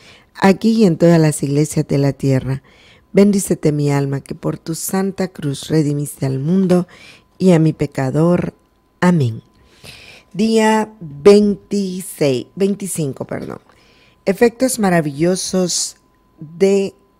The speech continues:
la verdadera devoción a la Virgen María. Convéncete, hermano carísimo, de que si eres fiel a las prácticas interiores y exteriores de esta devoción, las cuales voy a indicar más adelante, participarás de los frutos maravillosos que producen el alma fiel.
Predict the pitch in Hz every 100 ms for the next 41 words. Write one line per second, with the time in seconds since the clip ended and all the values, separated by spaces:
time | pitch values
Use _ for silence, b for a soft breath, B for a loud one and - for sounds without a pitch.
0 | _ 180 190 180 160 151 156 156 170 170
1 | 147 151 - 170 156 139 139 147 147 143
2 | 135 123 120 - _ b b b b b
3 | b b 185 190 202 214 - 170 156 156
4 | 165 151 151 156 156 156 - 147 139 -
5 | _ 170 196 202 196 233 247 226 - 170
6 | 156 - 156 160 160 - 180 170 - -
7 | 156 - 151 - 143 151 175 190 190 B
8 | B B B _ - 196 202 - 180 160
9 | 180 170 - 165 - 170 160 143 143 -
10 | 185 180 - _ 190 190 - 220 190 180
11 | 165 156 151 160 156 156 156 143 156 180
12 | - 170 b b b b b - 160 -
13 | 156 185 185 196 208 202 202 185 - 214
14 | 214 202 190 180 175 165 170 196 - -
15 | 180 170 170 175 170 175 165 151 156 165
16 | 165 156 - - 139 131 123